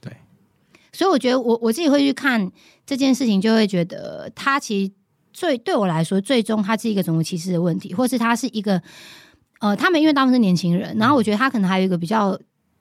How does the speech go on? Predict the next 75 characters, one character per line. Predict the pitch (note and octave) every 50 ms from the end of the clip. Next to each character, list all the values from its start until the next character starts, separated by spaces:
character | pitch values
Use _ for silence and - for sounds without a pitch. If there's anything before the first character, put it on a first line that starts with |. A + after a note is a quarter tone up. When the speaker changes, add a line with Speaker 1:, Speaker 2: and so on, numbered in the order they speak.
| _ _ _
Speaker 2:
比 | - A3 F#3+
较 | - C#4+ C#4+ C4+ B3+ A#3+ A3 A3 A3 - - _ _ _ _ _ _ _ _ _
焦 | - - C4+ C4 C4+
虑 | C#4 C4 A3 G#3+
是， | G3 - B3 G#3+
这 | G3 - C#4
些 | B3 D4+
人 | C4 G#3 F#3+
进 | F3+ A#3 G3
来， | F3
他 | F3+ A3+
们 | G#3+ F#3
可 | - F3
能 | D#3 D#3
真 | D#3 - G3+
的 | G3 F#3 E3+
会 | D#3+ G#3+
觉 | F#3+ - -
得 | - -
我 | A3+ G3+
们 | G3 G3+ F#3+
台 | G#3
湾 | G#3+ A#3+ B3+
年 | A#3 G#3+ G3+
轻 | F#3+ A#3 A3+
人 | G3
未 | - A3+ G#3
来 | F3 F3
发 | E3 F3
展 | E3+ D#3 D3
在 | D#3+ D#3+
哪 | D#3+ - - B1+ B1
里？ | - - - _ - - -
Speaker 1:
怕 | - F3 D#3+
自 | D#3 B3 A#3 - G#3
己 | F3 -
的 | A#2+ B2 B2+
工 | - D#3+ E3
作 | E3+ D#3+ D3+
被 | D#3+ D3+
抢 | - - G#2+ B2
走 | - - A2+ F#2
吗？ | F#2 F#2+ G2+
Speaker 2:
对， | - C#4 G#3+ - - - -
因 | - F#4 G#4
为 | G#4 G4
你 | D4 A#3
要 | G#3 G#3+ B3+
看， | B3 - C#4 C4 A#3+
就 | B3 B3+ B3
是 | A3+ - C4 B3 A3+ G#3
现 | G3 - - D#4+ C#4 C4+
在 | C#4+ C4 A#3+
台 | G#3 G3+
湾 | G3 G#3 G#3+
的 | G#3+ G#3 G#3+ -
还 | _ - - G#3+
没 | A3 A3+ A3+
加 | G#3+ A#3+ A3+ A3+ A3+
印 | A3 A#3 G#3+
度， | G3+ A3 G#3
我 |
们 | F3+ F3 E3+
已 | E3+
经 | G#3
有 | G#3
七 | E3+ - - G3+
十 | - - F3
五 | D#3
万 | F3+ F3+
的 | E3 D#3+
外 | F3 E3
籍 | D#3 -
移 | - -
工。 | - - - - -